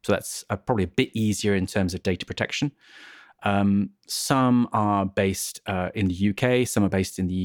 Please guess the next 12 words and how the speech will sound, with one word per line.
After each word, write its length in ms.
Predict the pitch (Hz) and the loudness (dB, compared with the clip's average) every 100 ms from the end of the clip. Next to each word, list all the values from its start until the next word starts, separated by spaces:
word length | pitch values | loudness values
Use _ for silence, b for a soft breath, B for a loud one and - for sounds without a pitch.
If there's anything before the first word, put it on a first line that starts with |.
| 95 | -2
U 40 | |
itself, 460 | - - 98 90 98 | -2 0 0 0 -2
or 220 | 92 92 | -2 -2
we 80 | 101 | -4
can 160 | 98 | -6
choose 360 | - - 95 87 | -4 0 0 0
where 120 | 92 | -2
that 200 | 87 - | -4 -4
data 280 | 95 92 - | -6 -6 -6
goes. 340 | 85 82 - - B B B B B | -6 -8 -14 -20 B B B B B
So 160 | 117 | 2
largely, 1160 | 110 123 147 151 147 135 127 - 98 110 202 | 4 4 4 4 4 2 0 0 2 2 0